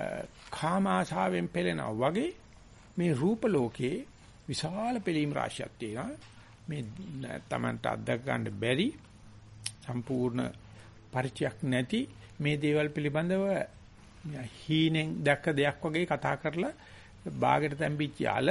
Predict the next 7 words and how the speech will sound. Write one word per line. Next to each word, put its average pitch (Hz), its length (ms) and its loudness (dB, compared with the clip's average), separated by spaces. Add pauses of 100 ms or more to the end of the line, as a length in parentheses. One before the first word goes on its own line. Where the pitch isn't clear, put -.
(400)
ප්‍රකාශ - 440 -4
කරන්න 135 240 -8
යනවා. - 240 -8 (1300)
පොත්පත් - 520 -8
ලියනවා, 156 300 -4
බණ 127 280 -6
කියනවා, 180 360 -4